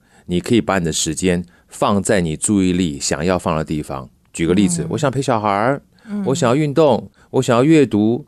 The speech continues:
Speaker 1: 我想要去陪我妈，我想要去旅游，我想要环游世界，前提是要有时间。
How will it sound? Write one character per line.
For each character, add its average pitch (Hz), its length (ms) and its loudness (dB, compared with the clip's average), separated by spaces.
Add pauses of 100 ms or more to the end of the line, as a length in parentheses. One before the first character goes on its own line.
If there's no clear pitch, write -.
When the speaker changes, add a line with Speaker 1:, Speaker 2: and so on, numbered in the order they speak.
(220)
Speaker 1:
我 127 100 2
想 123 180 2
要 135 80 4
去 139 140 -2
陪 139 140 2
我 123 120 6
妈， 151 340 2 (220)
我 135 140 2
想 131 120 2
要 120 80 4
去 147 140 0
旅 98 260 2
游， 98 300 4
我 110 100 4
想 120 120 2
要 120 40 2
环 113 140 2
游 117 60 4
世 117 160 -2
界， 98 160 2
前 95 240 -2
提 87 160 -6
是 85 160 -4
要 78 200 2
有 64 100 -10
时 67 220 -8
间。 73 320 -8